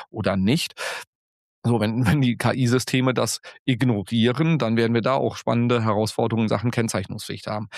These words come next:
Also das ist für mich eher so ein Indikator dafür, dass die Systeme noch lange nicht so schlau sind, wie sie sein sollten und diese Empfehlungen, die sie aussprechen, halt eben entsprechend leicht manipulierbar sind, so wie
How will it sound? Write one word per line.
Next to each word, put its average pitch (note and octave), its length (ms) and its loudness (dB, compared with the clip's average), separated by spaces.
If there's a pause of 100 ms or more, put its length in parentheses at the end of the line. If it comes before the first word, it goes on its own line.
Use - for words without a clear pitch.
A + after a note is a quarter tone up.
(200)
Also C3 140 2
das D3+ 180 -2
ist F3 80 -6
für D3 80 0
mich F3+ 220 2
eher D3+ 240 2
so D3+ 100 2
ein D3 60 2
Indikator C3 580 0
dafür, B2+ 240 0
dass A#2+ 140 0
die B2 100 0
Systeme A#2+ 400 0
noch G#2+ 160 0
lange A2+ 220 0
nicht A2+ 140 0
so A2 100 -2
schlau A2 260 0
sind, A2+ 160 0
wie A2+ 80 0
sie G2+ 140 2
sein G#2 260 2
sollten B2+ 300 2
und G#2+ 100 0
diese G#2+ 300 0 (100)
Empfehlungen, B2+ 640 0
die A2 100 2
sie G#2 140 0
aussprechen, A2+ 560 0
halt G#2+ 160 0
eben A2 160 0
entsprechend A2 460 -4 (380)
leicht C3 360 -2
manipulierbar A#2+ 720 0
sind, F#3+ 260 0
so A2+ 140 0
wie A2 240 0